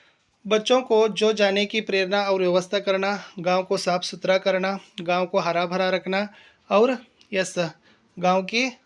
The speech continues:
जो गड्ढे हैं उन्हें मिट्टियों से ढांपना। इन कलेक्टर साहब ने बच्चों की तारीफ कैसे की ಅಂತಕ್ಕಂಥ ಪ್ರಶ್ನೆ ಬರ್ಬೋದು। ಅವಾಗ ಅವ್ರು ಹೇಳ್ತಾರೆ,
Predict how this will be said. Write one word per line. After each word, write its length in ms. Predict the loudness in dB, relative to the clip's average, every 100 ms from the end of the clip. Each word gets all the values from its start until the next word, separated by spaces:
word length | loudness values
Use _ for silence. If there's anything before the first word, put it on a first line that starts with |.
| -18 -4
जो 380 | 0 0 -2 -6 _ _ _ _ _ _ _ _ -4
गड्ढे 380 | -2 0 2 2
हैं 260 | 0 -4 -8 -8
उन्हें 260 | -2 -2
मिट्टियों 400 | -2 -4 -2 -2
से 300 | 0 -4 -4 -8 -4
ढांपना। 520 | 0 0 -2 -6 -6 -14 _ _ -20 -20 _ _ _ -4
इन 140 | -2
कलेक्टर 480 | 2 2 2 2 2
साहब 280 | 2 2 2
ने 120 | -2
बच्चों 420 | -2 -2 -2 -2
की 240 | -2 -2
तारीफ 360 | 0 0 0 0
कैसे 320 | -2 -2 -2
की 120 | -2 -4
ಅಂತಕ್ಕಂಥ 440 | -2 -2 -2 -4
ಪ್ರಶ್ನೆ 360 | -4 -6 -4 -4
ಬರ್ಬೋದು। 440 | -2 -4 -2 -2 -4 _ _ _ _ -6
ಅವಾಗ 200 | -4 0
ಅವ್ರು 180 | 0 0
ಹೇಳ್ತಾರೆ, 520 | 0 2 4 4